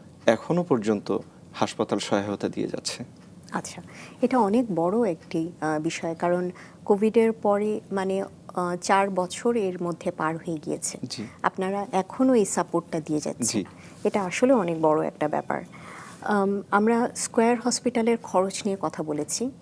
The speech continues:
Speaker 2: এবং আপনি বলেছেন যে এটা ব্যয়বহুল, হ্যাঁ, সেটার আপনি যুক্তিও দিয়েছেন।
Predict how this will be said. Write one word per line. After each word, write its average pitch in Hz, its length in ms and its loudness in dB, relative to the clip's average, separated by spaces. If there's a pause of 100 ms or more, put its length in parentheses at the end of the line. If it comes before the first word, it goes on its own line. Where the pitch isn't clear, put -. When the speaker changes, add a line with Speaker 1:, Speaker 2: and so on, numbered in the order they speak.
(100)
Speaker 2:
এবং 175 240 -2
আপনি 185 220 -4
বলেছেন 175 500 0
যে 160 180 -2
এটা 156 280 -6 (380)
ব্যয়বহুল, 170 600 2 (180)
হ্যাঁ, 160 300 -6 (160)
সেটার 170 340 -2 (180)
আপনি 175 280 -2
যুক্তিও 190 440 2
দিয়েছেন। - 440 -2